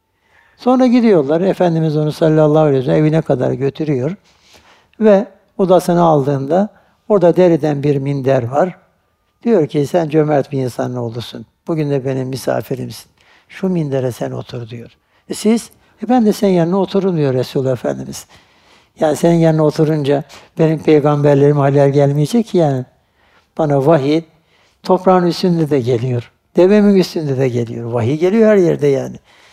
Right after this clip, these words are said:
Vahiy gelmesi ille minderin üstüne oturmak <laughs> gerekmiyor. Adi bin Hatem duruyor, duruyor. "Allah Allah," diyor. "Ya hiçbir kral," diyor, "kendi kürsüsünü, kendi koltuğunu başkasına vermez," diyor.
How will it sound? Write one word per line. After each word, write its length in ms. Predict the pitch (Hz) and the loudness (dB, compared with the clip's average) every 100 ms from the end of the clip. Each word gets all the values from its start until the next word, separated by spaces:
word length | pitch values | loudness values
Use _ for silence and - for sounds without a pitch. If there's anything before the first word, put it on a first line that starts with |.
| - _ | -20 _
Vahiy 240 | 165 165 180 | 0 2 4
gelmesi 500 | 175 170 180 175 185 | 4 4 2 -2 0
ille 200 | 170 170 | 2 2
minderin 360 | 165 165 165 | 2 2 2
üstüne 220 | 160 - 170 | 0 -2 -4
oturmak 440 | 147 160 175 156 | -2 -2 -2 -2
<laughs> 160 | - - | -6 -2
gerekmiyor. 540 | 185 - 165 131 - _ _ _ _ _ _ _ _ _ _ _ _ _ _ _ _ _ _ _ _ _ _ _ _ | -2 -2 -4 -4 -8 _ _ _ _ _ _ _ _ _ _ _ _ _ _ _ _ _ _ _ _ _ _ _ _
Adi 320 | 175 - 190 | -6 -2 0
bin 100 | 165 | 0
Hatem 640 | 156 160 156 - 151 143 160 _ | -2 -2 -2 -2 -8 -8 -14 _
duruyor, 420 | 180 165 147 131 | 0 2 2 0
duruyor. 400 | 131 139 135 135 - | -4 -2 -4 -6 -10
"Allah 340 | - 151 127 123 | -2 -2 0 -2
Allah," 300 | 120 120 113 - | -4 -4 -8 -14
diyor. 300 | 143 135 - _ _ _ _ _ _ | -16 -16 -20 _ _ _ _ _ _
"Ya 100 | 165 | -6
hiçbir 320 | - 165 - 226 | -4 -4 -2 -2
kral," 400 | 190 151 131 123 | 0 2 0 -2
diyor, 300 | 120 117 - _ _ _ _ _ | -4 -4 -8 _ _ _ _ _
"kendi 320 | - 170 185 | -6 -2 -2
kürsüsünü, 640 | 160 160 135 - 139 139 131 | -4 -4 -6 -4 -8 -6 -8
kendi 320 | - 139 143 | -4 -2 -2
koltuğunu 520 | 135 135 120 131 123 | -4 -6 -6 -8 -6
başkasına 540 | 120 117 - 117 131 117 | -6 -6 -8 -8 -4 -2
vermez," 560 | 113 107 110 120 - | -2 -2 -6 -10 -14
diyor. 200 | - - | -20 -20